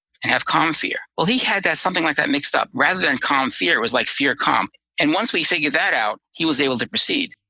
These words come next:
So I'm not sure if this makes much sense, but the states in which you use are important, and, and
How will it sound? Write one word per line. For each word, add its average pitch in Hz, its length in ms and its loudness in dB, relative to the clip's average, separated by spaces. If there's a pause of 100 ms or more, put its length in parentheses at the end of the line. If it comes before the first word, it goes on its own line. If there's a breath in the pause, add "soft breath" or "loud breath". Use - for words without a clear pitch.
So 147 800 0 (500)
I'm 151 100 -2
not 160 140 0
sure 165 100 2
if - 60 -4
this 131 180 0
makes 131 200 0
much - 140 2
sense, 175 440 -2 (260)
but 131 280 2 (120)
the 151 60 2
states 190 420 -2
in 170 60 2
which 160 180 0
you 151 80 0
use 151 260 0
are 127 60 2
important, 127 440 2
and, 113 320 -2
and 135 360 0